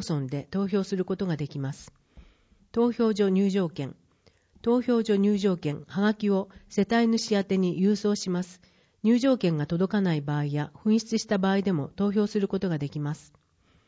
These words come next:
投票所。投票所は住所により指定されます。昨年四月の県議会議員一般選挙とは、投票所が変更になっている地区がありますので、投票所入場券や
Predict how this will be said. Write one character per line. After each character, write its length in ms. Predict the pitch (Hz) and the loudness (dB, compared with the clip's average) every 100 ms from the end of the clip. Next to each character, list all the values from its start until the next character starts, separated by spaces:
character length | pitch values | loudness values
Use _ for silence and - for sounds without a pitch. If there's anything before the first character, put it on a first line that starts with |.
| _ _ | _ _
投 180 | - 226 | -2 -2
票 240 | 220 208 190 | 2 0 0
所。 200 | 185 - _ _ _ _ _ _ _ - | -4 -6 _ _ _ _ _ _ _ 2
投 160 | 247 | 2
票 220 | 254 247 | 4 2
所 100 | 240 | 4
は 160 | 214 196 | 2 2
住 200 | 190 277 | 2 2
所 160 | 269 180 | 2 2
に 100 | 151 | 2
よ 80 | |
り 80 | 135 | -2
指 120 | 151 | -4
定 160 | - 180 | 0 0
さ 120 | 180 | 2
れ 80 | 165 | 0
ま 140 | 156 160 | -2 -6
す。 160 | - _ _ - _ | -10 _ _ -20 _
昨 300 | - 214 226 | -2 0 2
年 200 | 240 240 | 2 2
四 140 | 240 240 | 2 0
月 260 | 214 - | 0 0
の 220 | 151 135 - - | -4 -4 -10 -4
県 180 | 214 214 | 0 2
議 140 | 220 | 2
会 240 | 226 226 208 | 0 0 2
議 80 | |
員 260 | 220 220 220 - | 2 2 -2 -4
一 120 | 185 | -6
般 280 | 180 - 220 | -4 0 0
選 220 | 220 226 | 2 0
挙 140 | 196 156 | 0 -2
と 120 | 156 | -2
は、 180 | 147 165 _ _ | -4 -6 _ _
投 180 | - 220 | 0 2
票 200 | 214 220 | 4 4
所 100 | 208 | 4
が 80 | 185 | 2
変 240 | 185 220 | 2 0
更 160 | 214 220 | 2 2
に 140 | 214 | 4
な 100 | 214 | 2
っ 40 | 220 | 0
て 120 | 196 | 0
い 100 | 165 | 0
る 60 | |
地 140 | 160 - | -2 -4
区 120 | 185 | -2
が 100 | 160 | 0
あ 60 | 151 | 0
り 80 | |
ま 140 | 170 196 | 0 0
す 140 | 185 | -2
の 100 | 151 | -4
で、 160 | 139 143 _ _ _ _ - | -4 -8 _ _ _ _ -2
投 220 | 214 208 | 0 2
票 200 | 208 196 | 2 2
所 140 | 185 | 2
入 220 | 180 196 | 2 2
場 200 | 196 208 | 2 0
券 260 | 180 156 143 | 0 -2 -4
や 180 | 143 | -4